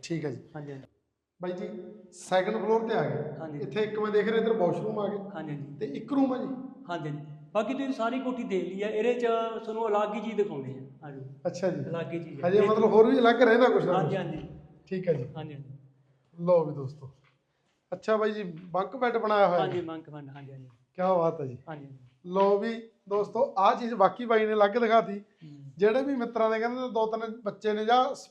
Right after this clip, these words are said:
Speaker 1: ਸਾਂਝਾ ਪਰਿਵਾਰ ਆ, ਜ਼ਿਆਦਾ
Speaker 2: ਸਾਂਝਾ
Speaker 1: ਬੱਚੇ
Speaker 2: ਪਰਿਵਾਰ
Speaker 1: ਆ।
Speaker 2: ਆ, ਬੱਚੇ ਪੰਜ ਚਾਰ ਬੱਚੇ, ਫੈਮਿਲੀ ਛੇ ਆ, ਮਤਲਬ ਇਹ ਨਹੀਂ ਵੀ ਬੱਚੇ ਲੜੀ ਜਾਣਗੇ।
Speaker 1: ਇੱਕ ਜਿਵੇਂ ਆਪਾਂ
Speaker 2: ਸਾਂਝੇ।
Speaker 1: ਸਿੰਪਲ ਬੈੱਡ ਨਾਲੋਂ
Speaker 2: ਹਾਂਜੀ।
Speaker 1: ਆਹ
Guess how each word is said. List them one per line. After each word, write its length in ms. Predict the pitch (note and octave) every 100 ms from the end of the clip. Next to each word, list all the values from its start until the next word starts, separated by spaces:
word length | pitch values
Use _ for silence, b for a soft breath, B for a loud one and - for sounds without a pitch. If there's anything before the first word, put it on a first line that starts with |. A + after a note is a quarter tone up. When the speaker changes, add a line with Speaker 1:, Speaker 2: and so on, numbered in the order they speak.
| _
Speaker 1:
ਸਾਂਝਾ 340 | - G3+ G#3+ B3+
ਪਰਿਵਾਰ 340 | B3 G#3+ G3+
ਆ, 60 | F#3+
ਜ਼ਿਆਦਾ 240 | F#3+ G3+
Speaker 2:
ਸਾਂਝਾ 100 | -
Speaker 1:
ਬੱਚੇ 180 | A3 G3
Speaker 2:
ਪਰਿਵਾਰ 140 | F#3+
Speaker 1:
ਆ। 120 | G3+
Speaker 2:
ਆ, 120 | G3+ E3
ਬੱਚੇ 360 | F3+ F#3 G3 G3
ਪੰਜ 300 | G3+ F#3+ F3
ਚਾਰ 160 | F#3+
ਬੱਚੇ, 240 | F3+ F3+ F3+
ਫੈਮਿਲੀ 340 | F3+ F3 F3
ਛੇ 280 | D3+ E3+ E3
ਆ, 100 | D#3 _ _ _
ਮਤਲਬ 200 | G3+ G#3+
ਇਹ 200 | A3 A3
ਨਹੀਂ 100 | G#3
ਵੀ 200 | G3+ G#3+
ਬੱਚੇ 340 | G#3 F#3 F#3 F#3
ਲੜੀ 280 | E3+ D#3 C3+
ਜਾਣਗੇ। 380 | C3 C#3+ B2+ A#2 _ _ _
Speaker 1:
ਇੱਕ 220 | A3 -
ਜਿਵੇਂ 200 | A#3 A#3+
ਆਪਾਂ 160 | A#3+ B3+
Speaker 2:
ਸਾਂਝੇ। 140 | A3+
Speaker 1:
ਸਿੰਪਲ 220 | A3 A#3+
ਬੈੱਡ 200 | A#3 A#3
ਨਾਲੋਂ 300 | A#3 A#3 A#3 A#3 - _ D#3
Speaker 2:
ਹਾਂਜੀ। 160 | D3+ G#3
Speaker 1:
ਆਹ 200 | B3